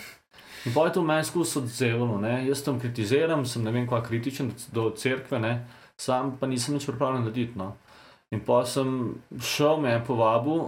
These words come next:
z-, da naj grem na Brezje z njimi. Oni hodijo na Brezje, njihov glavni dopust je v letu, da grejo na Brezje, tam, kjer je Marino svetišče, tam imajo v Črnilcu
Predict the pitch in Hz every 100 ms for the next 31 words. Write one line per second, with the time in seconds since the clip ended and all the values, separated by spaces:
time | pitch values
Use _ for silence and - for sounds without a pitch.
0 | - 117 113 120 131 131 117 107 127 113
1 | 95 92 98 92 98 117 117 113 107 95
2 | 120 120 110 113 131 135 147 143 113 147
3 | 151 147 127 117 120 120 123 117 120 120
4 | 101 117 147 135 120 117 110 104 107 117
5 | 113 - 107 120 120 107 147 120 123 117
6 | 113 113 104 107 117 123 147 147 139